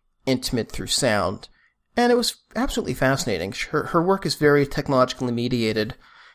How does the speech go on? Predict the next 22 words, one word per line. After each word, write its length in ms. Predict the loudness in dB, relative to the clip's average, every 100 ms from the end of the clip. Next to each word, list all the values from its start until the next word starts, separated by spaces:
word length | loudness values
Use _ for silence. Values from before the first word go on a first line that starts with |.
| _ _
Uh, 320 | 2 2 2 -2 _ _ _ -14
a 80 | -4
lot 320 | 4 4 4
of, 240 | 2 0
uh, 160 | 2 2
focus 380 | 0 -2 -2 -4
on 340 | 0 2 0 -2 -14 _ 0
our 100 | 4
relationship 540 | 4 2 -2 -4 -4
with 180 | -2 -2
technology, 680 | -4 -4 0 0 0 -4 -6
and 400 | -4 -2 -2 0
I 60 | 0
whole-, 240 | 0 -2 -2 -2 -2
wholeheartedly 560 | -2 2 4 4 2 0
encourage 380 | -2 0 0 0
you 60 |
to 80 | -4
check 220 | -4 -2
out 120 | 0 -2
her 120 | -2
work. 360 | 0 0 0